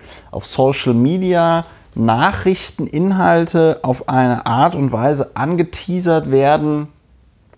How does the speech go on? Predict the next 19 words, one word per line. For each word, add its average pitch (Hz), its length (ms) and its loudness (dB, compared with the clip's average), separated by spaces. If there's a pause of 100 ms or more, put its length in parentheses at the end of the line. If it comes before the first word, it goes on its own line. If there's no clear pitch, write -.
(460)
dass - 580 -2 (400)
man 120 320 0
dann 120 440 0
irgendwas 131 580 -2
denkt 196 560 0
und 131 100 0
dann 127 160 0
klickst - 300 -4
du 123 40 -4
drauf 135 520 2
und 123 140 -2
dann 120 340 0 (640)
ist 127 120 -2
es 131 120 -2
aber 107 220 2
ganz 104 300 -4
harmlos. 110 500 -6 (300)
Ein 120 260 0
Beispiel, 139 800 0